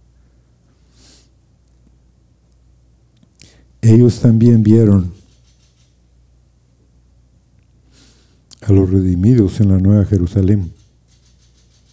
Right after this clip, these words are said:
La condición de los demonios, del diablo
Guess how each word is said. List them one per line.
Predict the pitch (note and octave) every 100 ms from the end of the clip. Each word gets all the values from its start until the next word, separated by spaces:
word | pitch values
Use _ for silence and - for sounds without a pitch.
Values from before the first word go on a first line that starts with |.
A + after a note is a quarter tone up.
| _ _ _ _ _ _ _ _ _ _ _ _ _ _ _ _ _ _ _ _ _ _ _ _ _ _ _ -
La | G#2+ A2+
condición | G#2+ F#2 F#2 - A2 A2 F2 - _ _ _ _ _ _ _ _ _ _
de | -
los | G2+ F2
demonios, | G2 F#2 A#2+ A#2 G#2 E2
del | - G#2 F#2
diablo | G2 A2 A#2+ G#2